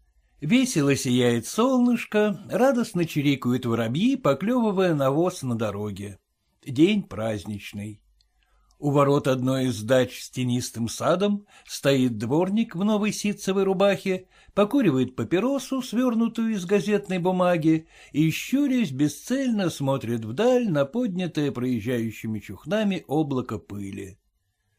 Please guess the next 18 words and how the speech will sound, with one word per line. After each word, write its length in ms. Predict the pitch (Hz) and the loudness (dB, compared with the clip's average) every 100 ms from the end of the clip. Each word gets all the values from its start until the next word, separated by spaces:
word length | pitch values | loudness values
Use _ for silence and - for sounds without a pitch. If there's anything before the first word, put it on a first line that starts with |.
| _ _ _ _ _ - | _ _ _ _ _ 0
К 80 | |
нему 380 | 160 156 175 262 | 4 4 4 4
вышел 460 | 220 160 156 147 139 | 6 6 6 0 -2
из 140 | 123 | 0
ворот 340 | 127 127 123 120 | 4 4 4 -2
кучер 560 | - 220 233 240 233 - | -4 -4 0 -2 -2 -10
в 80 | - | -10
серой 320 | - 220 214 | -4 -2 0
нанковой 460 | 214 214 202 202 202 | 0 -2 -2 -4 -2
безрукавке, 920 | 196 190 190 196 202 190 196 196 196 _ _ - | -2 0 0 2 0 0 -2 -4 -4 _ _ -2
молча 460 | 151 151 143 - | 2 4 2 -2
взял 340 | 135 117 139 135 | -2 2 4 4
у 60 | |
него 300 | 131 127 127 | 0 0 2
из 140 | 123 113 | 0 0
рук 240 | 127 120 | -2 -4
окурок, 640 | 110 104 202 233 233 - - | -6 -4 -2 -2 -2 -6 -14
пососал, 720 | 113 - 107 - 180 240 240 | -12 -10 -8 -2 0 -2 -6